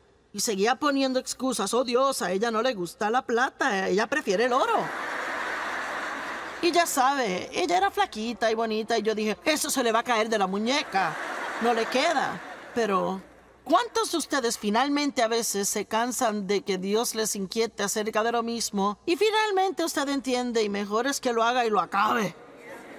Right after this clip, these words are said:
Y esa fue como la actitud que tuve al darle la pulserita. Pero yo dejé ver mi generosidad, como nos gusta hacer. "Es que quiero que sepas cuánto esta pulsera significa para mí.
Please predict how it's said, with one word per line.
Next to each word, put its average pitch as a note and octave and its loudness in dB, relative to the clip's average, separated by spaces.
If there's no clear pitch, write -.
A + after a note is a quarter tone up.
Y D4 2
esa F#4+ 2
fue B4 0
como D#4+ 2
la A#3+ 4
actitud B3+ 0
que G#3+ 0
tuve C4 2
al G3 0
darle A3 2
la F#3+ 2
pulserita. F3+ -4
Pero C#4+ 4
yo A3 2
dejé F#3+ 2
ver D#4+ 2
mi F4+ 2
generosidad, C#4+ 0
como C#4+ 2
nos F4 2
gusta B3 -2
hacer. G#3 -2
"Es - -2
que G3 0
quiero G#3+ 2
que G#3+ 0
sepas A3+ 0
cuánto B3+ 0
esta B3+ 0
pulsera A#3+ -2
significa A3+ -4
para G3 0
mí. A3+ 0